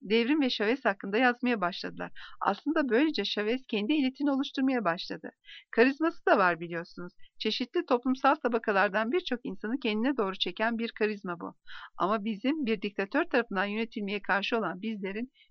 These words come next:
bir araya gelip Chavez'le mücadele etmemiz gerekiyor. Sürece, proseso, saldırmamız gerekiyor. Süreç, Navarro'nun ağzından güçlükle, müstehsi bir gülümsemeyle çıkan bu sözcüğü aslında kullanmaması gerekiyordu.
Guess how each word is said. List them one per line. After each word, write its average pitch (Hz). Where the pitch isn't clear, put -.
bir 359
araya 196
gelip 202
Chavez'le 254
mücadele 196
etmemiz 233
gerekiyor. 185
Sürece, 233
proseso, 226
saldırmamız 339
gerekiyor. 175
Süreç, -
Navarro'nun 330
ağzından 220
güçlükle, 202
müstehsi 233
bir 233
gülümsemeyle 214
çıkan 196
bu 294
sözcüğü 196
aslında 226
kullanmaması 208
gerekiyordu. 180